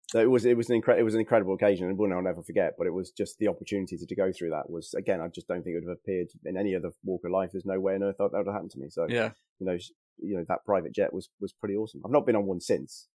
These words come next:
Speaker 1: to be <laughs> fair. So,
Speaker 2: Wow.
Speaker 1: um, but it was, it was,
Speaker 2: You've
Speaker 1: it was
Speaker 2: ticked
Speaker 1: one,
Speaker 2: that
Speaker 1: it was
Speaker 2: box
Speaker 1: one for
Speaker 2: now,
Speaker 1: the
Speaker 2: though,
Speaker 1: memory.
Speaker 2: it's
Speaker 1: I've,
Speaker 2: fine.
Speaker 1: I've, I've ticked the box. Once you, it's the only way to travel, but, you know, that's,
Speaker 2: Yeah.
Speaker 1: um,
Speaker 2: <laughs>
Speaker 1: um, but it wa-, it was great. And, and it, yeah, it, it's just those opportunities just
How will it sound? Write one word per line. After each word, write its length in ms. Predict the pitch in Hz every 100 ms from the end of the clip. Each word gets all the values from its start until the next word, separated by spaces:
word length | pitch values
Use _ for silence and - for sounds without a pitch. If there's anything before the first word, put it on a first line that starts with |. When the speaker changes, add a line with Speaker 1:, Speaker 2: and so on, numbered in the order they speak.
| -
Speaker 1:
to 60 | -
be 60 |
<laughs> 100 | 85
fair. 220 | 143 117 127
So, 320 | 139 120 110 - - -
Speaker 2:
Wow. 160 | 101 -
Speaker 1:
um, 240 | 127 113 - - 190 - -
but 120 | 127
it 80 | 123
was, 160 | 123 -
it 100 | 143
was, 160 | 131
Speaker 2:
You've 100 | 185
Speaker 1:
it 20 |
was 60 | 139
Speaker 2:
ticked 120 | 208
Speaker 1:
one, 80 | 147
Speaker 2:
that 80 | 135
Speaker 1:
it 20 |
was 60 | 135
Speaker 2:
box 40 | 139
Speaker 1:
one 100 | 151
for 80 | 131
Speaker 2:
now, 60 |
Speaker 1:
the 60 | 113
Speaker 2:
though, 60 | 131
Speaker 1:
memory. 80 | 131
Speaker 2:
it's 120 | 131
Speaker 1:
I've, 60 | 135 131
Speaker 2:
fine. 40 |
Speaker 1:
I've, 60 | 143 - 151
I've 100 | 139
ticked 180 | - 117
the 80 | 90
box. 260 | 76 -
Once 160 | 110 104
you, 80 | 104
it's 100 | 117
the 60 | 160
only 120 | 123
way 120 | 98
to 80 | 95
travel, 340 | 107 92 90 -
but, 120 | -
you 80 | 98
know, 120 | 78 -
that's, 340 | 98 139 117
Speaker 2:
Yeah. 80 | 95
Speaker 1:
um, 180 | 85 82 - _
Speaker 2:
<laughs> 100 | 156 - _ _ _ _ - 113
Speaker 1:
um, 140 | 117 104 - _ - - - -
but 80 | 123
it 80 | 113
wa-, 60 |
it 180 | 127 139
was 140 | 135 -
great. 280 | 147 98
And, 180 | 80 104 117
and 120 | 113
it, 120 | 110 -
yeah, 200 | 110 78 - _ -
it, 140 | 101
it's 100 | -
just 260 | - 101 - - - -
those 180 | 113
opportunities 560 | 107 - - 95 87 85
just 220 | 92 -